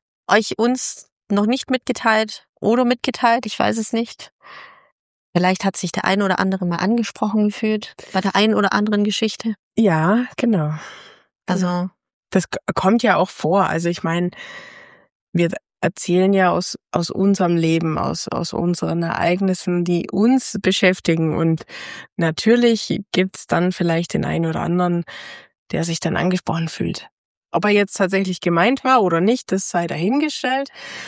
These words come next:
Speaker 2: Aber es, natürlich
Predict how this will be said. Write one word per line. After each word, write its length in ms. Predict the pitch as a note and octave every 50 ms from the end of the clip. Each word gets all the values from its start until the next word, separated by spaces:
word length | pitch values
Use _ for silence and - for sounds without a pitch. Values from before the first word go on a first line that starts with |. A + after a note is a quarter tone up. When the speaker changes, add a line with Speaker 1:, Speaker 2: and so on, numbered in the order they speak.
| - - - - - - _
Speaker 2:
Aber 560 | - F#3+ G3 F#3+ F#3+ F#3+ F#3+ F#3+ F#3 F#3 -
es, 460 | - - F3+ E3+ - - - - - - -
natürlich 840 | D#3+ D#3 - - A3 B3 C4+ B3 E3+ - - - - - - -